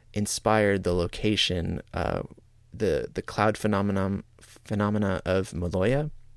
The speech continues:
which are, like, the, the clouds of Sils Maria, the clouds that are coming through the mountains, kind of, like, snaking their way through the, the little nooks and crannies of the mountains.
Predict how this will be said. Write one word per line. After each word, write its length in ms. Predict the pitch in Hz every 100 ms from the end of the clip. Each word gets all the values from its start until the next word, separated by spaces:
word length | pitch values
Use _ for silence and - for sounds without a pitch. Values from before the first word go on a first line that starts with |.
| - - - - -
which 140 | -
are, 60 | 95
like, 240 | 95 -
the, 220 | 98 90 - - -
the 80 | -
clouds 580 | - 113 107 98 - -
of 180 | 110 101
Sils 220 | 104 95
Maria, 320 | 87 95 90
the 220 | 85 -
clouds 320 | - - 98
that 100 | 92
are 60 | 90
coming 320 | - 92 95
through 400 | - 92 92 92 - _ - - - - - - -
the 80 | 104
mountains, 540 | 95 95 - 87 - - - -
kind 140 | - 101
of, 140 | 95
like, 200 | 92 - - - - - - - - -
snaking 540 | - - 107 - 101
their 140 | 92 90
way 260 | 95 92
through 460 | 85 95 85 87 - -
the, 280 | 82 67 -
the 100 | 87
little 460 | 82 78 73 - - -
nooks 380 | - 104 -
and 80 | 92
crannies 360 | - 90 87 -
of 60 |
the 60 | -
mountains. 500 | 69 - 87 123 -